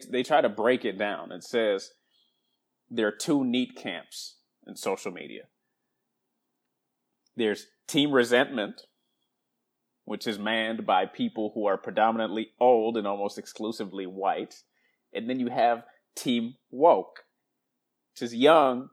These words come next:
likely to be female, and predominantly black, brown, or Asian. Al-, although there are white allies in that team as well.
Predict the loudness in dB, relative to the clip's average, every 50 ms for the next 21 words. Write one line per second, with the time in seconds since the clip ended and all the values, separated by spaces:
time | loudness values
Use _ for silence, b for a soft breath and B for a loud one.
0 | _ _ 0 0 2 2 2 2 0 0 0 -2 -2 -4 -4 -4 -2 0 0 2
1 | 0 0 0 -2 -2 -4 -8 -10 -10 -10 -10 -8 -8 -2 2 4 2 4 2 -2
2 | -4 -4 -4 -6 -6 -6 -6 -2 0 2 2 2 0 -4 -4 -2 -2 0 -2 -4
3 | -4 -6 -8 -6 -6 -6 -8 -10 -12 -18 -20 _ _ _ _ _ _ -8 -6 -4
4 | -4 -6 -6 _ -6 -6 -6 -6 -4 -4 -4 -4 -4 -2 -2 -2 -2 -4 -4 -4
5 | -2 -2 -2 -2 -2 -4 -4 -4 -4 -4 -6 -6 -4 -4 -4 -4 -4 -4 -6 -6
6 | -8 -12 -14 -16 -14 -14 -14 -14 -16 -18 -16 -16 -16 -16 -16 -20 _ -20 -20 -18
7 | -16 -16 -16 -16